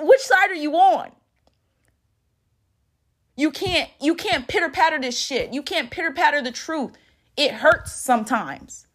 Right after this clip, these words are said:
It hurts because it threatens the lies that people have built up in their inner matrices, matrices, whatever the word is. It hurts people. It, it attacks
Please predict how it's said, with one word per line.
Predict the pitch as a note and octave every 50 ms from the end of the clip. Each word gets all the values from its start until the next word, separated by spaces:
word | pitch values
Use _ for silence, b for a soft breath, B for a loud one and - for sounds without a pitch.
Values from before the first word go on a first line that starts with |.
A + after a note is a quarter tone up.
| _ _ _ _ _ _ _ _ _ _ _ _ _ _ _ _ _ _ _ _ _ _ _ -
It | C#4 C4+ G3
hurts | - - D#4 D4+ B3 - - - - - - - _ _ _ _ _ b b b b b
because | G3 A#3+ A#3+ E4+ C#4+ A#3+
it | C4 A#3+ A#3+
threatens | - - B3 C#4 D4 D#4+ - B3 B3 A#3 A3+ A3+ A#3+ A#3 - _ _ _ _
the | - F3 A3
lies | G#3 G3+ G3+ G#3+ A#3 B3+ C#4 C4+ A#3+ G3 E3+ E3 E3+ F3 - b b b
that | G#3 G3+ G3+ -
people | - C4+ - B3+ C4+
have | B3 F#3+ F3+ E3 D#3+
built | E3 B3+ C4 A#3+ - - -
up | - B3 A#3+ G3+ - _
in | A3 A3 G#3+ G#3
their | G#3+ A3+ A3 - -
inner | A#3 A3+ G#3+ G3
matrices, | F#3+ G3 G3+ A#3 C4+ - - G#3 E3+ - - A2 - - - - _ _ _ _ _ _ _ _ - _ _ _
matrices, | G3+ G3+ G3+ A#3 A#3 - G3+ E3 - - D3+ D3 A#2 - -
whatever | F3+ G3 G#3+ B3+ B3+ A#3 A3
the | F#3 F#3
word | E3+ D#3+ D3+ D3 - -
is. | C#3 - - - - _ _ _ _ _ _ _ _ _ _ _ _ _ _ _ _ _
It | A#3 C#4 C4 -
hurts | - - - - C#4 C#4+ C#4+ - - - - - _
people. | - - A#3 G#3 G#3 - G#3 F#3 E3 C#3+ - -
It, | A#3+ B3+ - - _
it | - B3+ A3+ -
attacks | B3 B3 A#3+ - - C4+ B3 A#3 -